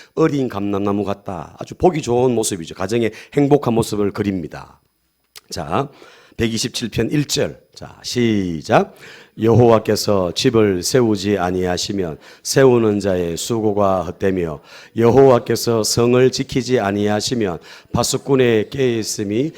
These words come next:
헛되도다." 아멘. 여기도 헛되도다 그러죠. 헛되도다. 아까도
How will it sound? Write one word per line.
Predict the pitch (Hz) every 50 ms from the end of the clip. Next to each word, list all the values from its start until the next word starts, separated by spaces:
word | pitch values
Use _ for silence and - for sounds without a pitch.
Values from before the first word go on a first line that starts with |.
| - - _ - -
헛되도다." | 107 - - - 120 113 - 90 82 - 76 73 71 71 78 82
아멘. | 87 85 85 80 104
여기도 | 135 131 123 110 117
헛되도다 | 110 113 - - - 127 117 - 92 - 87 80
그러죠. | 76 80 76 71 - 82
헛되도다. | 80 _ - 104 101 - 78 - - - - _ _ _ _ _ _ _ _
아까도 | - 90 - - 107 101 107 104 101